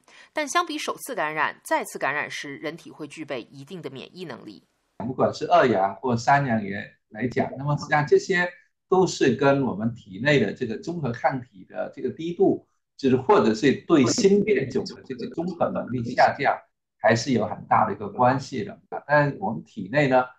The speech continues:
Speaker 2: 对这个新的一个，一个变异株，那么来讲的话呢，实际上它还有一个细胞免疫的功能在里面的。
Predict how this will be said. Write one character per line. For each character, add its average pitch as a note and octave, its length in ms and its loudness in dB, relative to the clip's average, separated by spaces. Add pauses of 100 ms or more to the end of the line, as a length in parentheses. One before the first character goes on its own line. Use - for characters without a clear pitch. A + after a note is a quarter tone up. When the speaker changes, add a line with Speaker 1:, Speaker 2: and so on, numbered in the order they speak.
(320)
Speaker 2:
对 D#3 220 6
这 D3 120 0
个 G#2 280 2
新 F3+ 360 2
的 B2+ 120 2
一 A#2 100 0
个， G2+ 540 4
一 C3+ 100 -4
个 C3+ 100 -4
变 D#3 300 4
异 C#3+ 60 0
株， D#3 400 -4 (280)
那 D3 120 2
么 C#3 220 8
来 B2 180 6
讲 A2 260 2
的 G2+ 80 -8
话 B2 120 -8
呢， A2+ 120 0
实 A2 80 -2
际 - 60 -4
上 B2+ 120 4
它 C3+ 180 0
还 B2 120 4
有 A#2 100 -4
一 - 40 -10
个 - 100 -6
细 C#3+ 220 -8
胞 C#3+ 180 4
免 G#2+ 300 -4
疫 C3+ 80 -2
的 A#2 80 -4
功 D#3+ 240 -8
能 G2 160 -2
在 A2+ 160 -2
里 - 160 -8
面 G2+ 220 -18
的。 - 80 -20